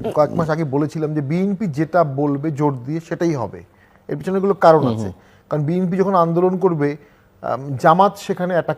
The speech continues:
Speaker 1: করবে না, এটা বাস্তবসম্মত না। পুলিশ সেখানে গুলি করবে না, সরকার প্রশাসন সেখানে কোনো অতিরিক্ত শক্তি প্রয়োগ করবে
Speaker 2: জামাত
Speaker 1: না।
Speaker 2: সেখানে অ্যাটাক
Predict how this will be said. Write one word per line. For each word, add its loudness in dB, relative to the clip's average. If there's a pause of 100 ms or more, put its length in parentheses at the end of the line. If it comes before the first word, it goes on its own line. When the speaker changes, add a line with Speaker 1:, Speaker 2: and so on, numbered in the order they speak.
Speaker 1:
করবে -6
না, -16 (680)
এটা -4
বাস্তবসম্মত -4
না। -14 (600)
পুলিশ 2 (100)
সেখানে 0 (100)
গুলি 0
করবে -6
না, -18 (880)
সরকার 6 (100)
প্রশাসন -4
সেখানে -6
কোনো -4 (400)
অতিরিক্ত -6
শক্তি -8
প্রয়োগ -2
করবে -4
Speaker 2:
জামাত 0
Speaker 1:
না। -14
Speaker 2:
সেখানে -6
অ্যাটাক -6